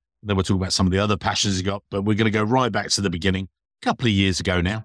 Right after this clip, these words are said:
to when Bart first started in corporate banking, how you discovered then the world of treasury. But Bart, as always, I'll hand the show over to you, sir. Take us back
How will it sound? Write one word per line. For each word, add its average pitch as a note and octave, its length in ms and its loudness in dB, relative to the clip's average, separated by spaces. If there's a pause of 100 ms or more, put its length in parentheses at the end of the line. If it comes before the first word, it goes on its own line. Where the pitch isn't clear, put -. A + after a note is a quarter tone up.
(120)
to A2+ 160 0
when G#2+ 240 0
Bart A#2 280 0
first D3+ 320 0
started G2+ 560 -2 (360)
in C#3 400 0 (200)
corporate B2+ 440 0
banking, G2+ 640 0 (300)
how C3 80 -2
you A#2+ 80 4
discovered G#2+ 420 0
then G#2 180 2
the G2 80 2
world G2 200 2
of F#2 60 -4
treasury. G2 640 0 (360)
But - 200 -20
Bart, A2 320 0 (180)
as A2+ 180 0
always, G2 380 2
I'll F#2 120 -2
hand D3 280 0
the A2+ 40 4
show F#2 260 0
over F2+ 200 0
to - 160 -4
you, F#2+ 120 2
sir. G2+ 260 -2 (380)
Take G#3 280 0
us G#3 140 2
back C3 380 -8